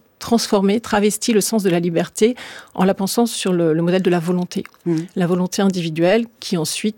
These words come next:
Speaker 1: peut être étendue à la volonté collective. Donc souveraineté sur soi ou souveraineté, euh, sur, euh, d'un peuple sur lui-même, euh, chose qui est complètement étrangère à la pensée arendtienne, euh, laquelle justement ne, ne raisonne pas du tout en termes de souveraineté sur soi, mais, euh, où la, la liberté devient un rapport de soi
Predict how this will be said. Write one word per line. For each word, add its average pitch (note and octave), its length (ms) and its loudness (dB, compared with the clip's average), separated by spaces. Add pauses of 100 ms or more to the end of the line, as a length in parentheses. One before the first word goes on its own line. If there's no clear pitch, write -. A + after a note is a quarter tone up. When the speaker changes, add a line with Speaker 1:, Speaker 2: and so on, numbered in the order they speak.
Speaker 1:
peut F#3 60 -2
être F3 160 -6
étendue F3+ 340 -2
à G3 40 2
la F#3 80 2
volonté E3 340 -4
collective. E3+ 540 -4
Donc D#3+ 140 -10
souveraineté F3+ 420 -4
sur - 220 -6
soi E3 280 -4
ou E3+ 60 -4
souveraineté, F3+ 600 -6
euh, - 80 -10
sur, F#3+ 360 -6
euh, - 80 -8 (400)
d'un F3+ 180 0
peuple G3+ 320 2
sur - 200 -2
lui-même, F#3 440 2 (380)
euh, D#3+ 180 0
chose A#3 200 0
qui - 100 -8
est - 20 -6
complètement G3+ 540 -2
étrangère G#3+ 680 0
à F#3 100 0
la F3+ 60 0
pensée F#3 280 -4
arendtienne, F#3 680 2
euh, D#3 340 0
laquelle A3 380 0
justement G3 420 0
ne, F3+ 140 2
ne D#3+ 100 0
raisonne E3 280 -2
pas E3+ 120 0
du F3 180 -8
tout A#3 140 -2
en F#3+ 120 0
termes F#3+ 260 0
de E3 80 0
souveraineté F3+ 680 0
sur - 200 -8
soi, G3 300 -2 (360)
mais, G3+ 360 4
euh, E3+ 260 0
où F#3 120 2
la, D#3+ 260 0
la D#3 160 0
liberté F#3+ 440 0
devient F3+ 220 0
un F3 60 0
rapport F#3 300 -2
de F#3 100 -8
soi F#3+ 320 -4